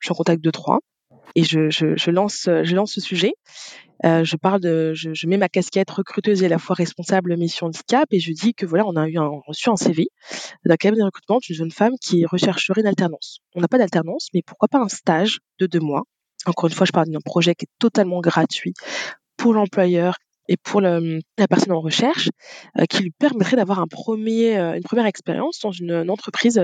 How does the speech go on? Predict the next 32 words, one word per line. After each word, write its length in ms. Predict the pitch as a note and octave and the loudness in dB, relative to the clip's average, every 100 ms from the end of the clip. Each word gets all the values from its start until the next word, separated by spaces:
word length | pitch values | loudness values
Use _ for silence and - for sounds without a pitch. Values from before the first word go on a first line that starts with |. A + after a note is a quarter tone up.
| - | 2
tech. 120 | - - - _ _ _ _ - - | 0 -2 -8 _ _ _ _ -20 -6
Et 80 | - | 2
donc, 200 | G#3 G#3 | 2 4
le 60 | F#3 | 2
for-, 180 | - - | 2 2
et 100 | F3+ | 2
le, 200 | F#3 E3+ | 2 2
le 60 | F3+ | 2
manager, 420 | F3+ D#3+ E3+ A3 - | 0 0 0 -2 -2
hyper 280 | A3+ G3+ - | -2 -2 -2
content, 380 | F3+ - F3 | -8 -2 -2
me 120 | A#3+ F3+ | 0 0
dit 180 | F#3 | -2
que, 460 | - F3+ E3+ E3 D#3+ - | 0 2 2 2 -2 -4
que 100 | E3 | -6
tout 160 | - - | -4 0
à 40 | |
fait, 180 | F3 E3+ | 0 0
ça 160 | - G#3+ | -2 -4
pourrait 220 | - F3 | 0 0
être 80 | F3+ | 0
possible. 460 | - - - A#3+ F#3 - - - - - | -2 -4 -2 0 0 -2 -8 -8 -6 0
Et 120 | F#3+ | 2
donc, 160 | F#3+ F#3 - | 2 0 -2
on 60 | |
prend 240 | F3 - B3 C#4 _ | 0 0 0 -4 _
cette 200 | - F3+ | 0 2
jeune 140 | F3 | 2
femme 320 | F3 F#3+ F3+ E3+ _ | 0 0 0 -2 _
pour 160 | - E3+ | -4 0
deux 100 | E3 | 2
mois. 240 | E3 F3 | 2 0